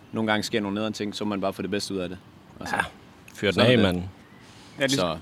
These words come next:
Speaker 3: det der manta ray, er det ikke det, du kla-, plejer at kalde det? Eller hvad
Speaker 1: Det
Speaker 3: hedder
Speaker 1: hedder
Speaker 3: det?
Speaker 1: panta ray.
Speaker 3: Panta ray, ja.
Speaker 1: Ja.
Speaker 3: At go with the flow.
Speaker 1: Ja,
Speaker 3: Den er
Speaker 1: det
Speaker 3: også
Speaker 1: er
Speaker 3: god.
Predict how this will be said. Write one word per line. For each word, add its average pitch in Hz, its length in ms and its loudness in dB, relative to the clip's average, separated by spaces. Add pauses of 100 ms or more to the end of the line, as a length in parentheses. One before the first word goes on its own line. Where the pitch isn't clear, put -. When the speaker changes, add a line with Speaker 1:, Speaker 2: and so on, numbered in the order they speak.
Speaker 3:
det 139 80 -2
der 139 60 4
manta 135 360 2
ray, 110 100 -2
er 110 60 2
det 113 80 4
ikke 139 200 0
det, 135 140 -8
du 135 40 -8
kla-, - 140 -10
plejer 127 180 2
at 123 80 -4
kalde 135 200 -4
det? 131 40 -2
Eller 110 120 -6
hvad 131 60 -6
Speaker 1:
Det 147 60 -4
Speaker 3:
hedder 185 100 2
Speaker 1:
hedder 110 80 6
Speaker 3:
det? 127 280 4
Speaker 1:
panta - 60 -2
ray. 90 220 -2
Speaker 3:
Panta 190 280 4
ray, 117 200 2
ja. 113 140 -2 (320)
Speaker 1:
Ja. 95 120 0 (280)
Speaker 3:
At 117 80 -6
go 143 160 6
with 143 120 0
the 120 80 -6
flow. 127 380 0
Speaker 1:
Ja, 92 80 2
Speaker 3:
Den 92 80 6
er 113 60 4
Speaker 1:
det 107 140 6
Speaker 3:
også 123 120 4
Speaker 1:
er - 40 -2
Speaker 3:
god. 85 60 -8